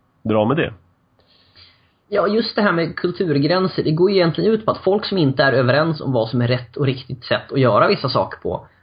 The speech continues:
Speaker 2: de bosätter sig på olika ställen. Och sen är det helt enkelt så att man, man bor inte med varandra. Man bor i områden och samhällen bredvid varandra för att man har olika uppfattningar. Och det är väl alldeles utmärkt. Alla måste inte tycka samma.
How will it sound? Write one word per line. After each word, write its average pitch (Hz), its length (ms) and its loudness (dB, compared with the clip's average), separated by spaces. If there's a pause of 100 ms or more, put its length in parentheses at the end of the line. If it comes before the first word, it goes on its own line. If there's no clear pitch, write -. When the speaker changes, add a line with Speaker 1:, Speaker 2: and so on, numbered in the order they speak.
(260)
Speaker 2:
de 175 180 2
bosätter 123 480 2
sig 120 80 -6
på 135 80 2
olika 117 300 0
ställen. 131 420 2
Och 107 120 -4
sen 202 400 -2
är 143 200 -4
det 190 60 2
helt 202 220 -2
enkelt 123 220 -2
så 120 140 -2
att 113 160 -8
man, 123 320 -6
man 127 320 -2
bor 143 280 2
inte 127 220 0
med 123 340 2
varandra. 107 420 0
Man 120 200 -4
bor 117 220 -2
i 120 240 -4 (680)
områden 135 380 2
och 139 60 0
samhällen 117 300 2
bredvid 147 300 2
varandra 135 260 2
för 160 100 -4
att - 80 -8
man 170 100 -2
har 113 300 0
olika 120 360 -4
uppfattningar. - 640 -4
Och 131 100 -4
det 143 80 -4
är - 20 -4
väl - 100 -4
alldeles 175 220 -6
utmärkt. - 460 -4 (760)
Alla 175 320 4
måste 196 360 -2
inte 151 200 -4
tycka 147 240 -4
samma. 170 400 0